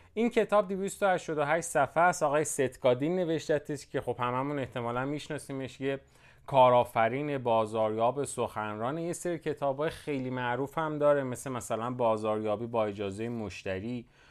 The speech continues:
یا مثلاً گاو بنفش به جعبه دست بزن، یا جدیداً هم یه کتاب داره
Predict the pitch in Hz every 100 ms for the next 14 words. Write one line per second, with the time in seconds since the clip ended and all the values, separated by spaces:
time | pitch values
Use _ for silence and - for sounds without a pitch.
0 | _ - 113 104 101 107 101 110 110 110
1 | 104 104 101 101 107 117 110 - 104 98
2 | 98 98 95 98 95 - 107 127 170 170
3 | 143 135 135 135 147 165 165 151 139 143
4 | 147 147 165 170